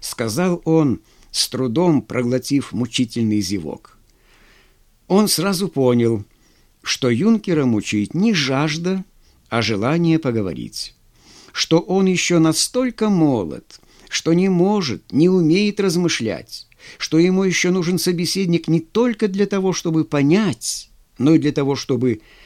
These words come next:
собеседник этот непременно доказал что-то очень важное, чтобы не просто помог ему уяснить нечто,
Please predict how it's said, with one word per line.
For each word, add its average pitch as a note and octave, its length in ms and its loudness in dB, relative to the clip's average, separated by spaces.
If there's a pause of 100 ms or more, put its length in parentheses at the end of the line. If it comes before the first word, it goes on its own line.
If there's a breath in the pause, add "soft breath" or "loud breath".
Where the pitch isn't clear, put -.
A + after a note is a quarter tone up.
(180 soft breath)
собеседник G3+ 920 -2
этот B2 420 -2
непременно D3+ 580 2
доказал E3 800 -2
что-то E3+ 400 -2
очень C#3+ 400 0
важное, C#2+ 680 -6 (300 soft breath)
чтобы F#3+ 320 2
не G3+ 100 6
просто G#3 460 -2
помог G#3 480 0
ему F#3+ 200 2
уяснить F#3 720 0
нечто, E3 720 0